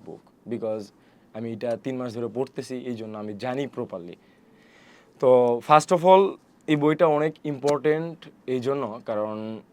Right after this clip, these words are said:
আপনি যদি ফার্স্টে এই বইটা দেখেন, তাহলে প্রথমত দেখবেন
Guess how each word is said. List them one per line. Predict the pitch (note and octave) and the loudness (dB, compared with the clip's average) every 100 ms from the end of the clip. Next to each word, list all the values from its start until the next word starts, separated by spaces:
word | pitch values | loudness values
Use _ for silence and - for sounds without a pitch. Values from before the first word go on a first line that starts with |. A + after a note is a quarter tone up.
| _ _ - | _ _ -10
আপনি | C3 | -4
যদি | C#3 D3+ | 0 0
ফার্স্টে | - C3 - - D#3 | 4 4 4 0 0
এই | D3+ | 2
বইটা | C3 B2+ | 2 2
দেখেন, | B2+ G#2+ G#2+ G2+ | 0 0 -4 -8
তাহলে | A2+ A2 A#2+ A#2+ B2 A#2+ - - | -6 -4 0 0 0 -2 -10 -4
প্রথমত | C#3+ C#3 D3 D3 | -2 0 0 2
দেখবেন | C#3+ B2+ A#2 B2+ | 2 2 0 -4